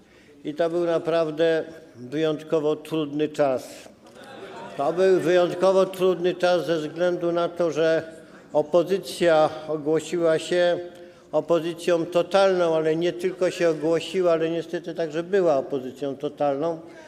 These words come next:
I w związku z tym tutaj w Sejmie mieliśmy do czynienia z niebywałym wręcz poziomem agresji, grubiaństwa, chamstwa po prostu.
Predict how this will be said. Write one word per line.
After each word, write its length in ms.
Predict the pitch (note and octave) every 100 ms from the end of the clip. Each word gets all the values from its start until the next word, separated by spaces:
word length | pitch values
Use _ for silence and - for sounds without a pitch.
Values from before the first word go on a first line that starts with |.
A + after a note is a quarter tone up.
| - - -
I 120 | E3
w 60 | D3+
związku 480 | E3+ F3+ F3 F#3
z 160 | E3+ -
tym 360 | F#3 F#3 F#3 E3 - - - - - -
tutaj 380 | F3+ F#3 F3+
w 80 | E3+
Sejmie 440 | - F3+ F3 F3 E3+
mieliśmy 440 | E3+ E3+ - E3
do 160 | D#3 D#3+
czynienia 680 | D#3+ E3 E3+ F3 E3+ E3 - - - -
z 160 | B2
niebywałym 840 | B2+ D#3+ F3 E3+ E3 F#3 F3+ F3 D3+
wręcz 380 | C3+ D#3 D#3+ D3 - - - -
poziomem 580 | D#3 D#3 D#3+ D#3 D3+ C#3+ - -
agresji, 680 | - D#3 C#3+ E3 F3+ - E3
grubiaństwa, 1000 | B2+ C#3 D3+ D#3+ E3 E3 - - D#3 D3 - - - - - -
chamstwa 480 | F3+ G3+ F#3 - F#3+
po 160 | F3 E3
prostu. 420 | F3 F3 E3+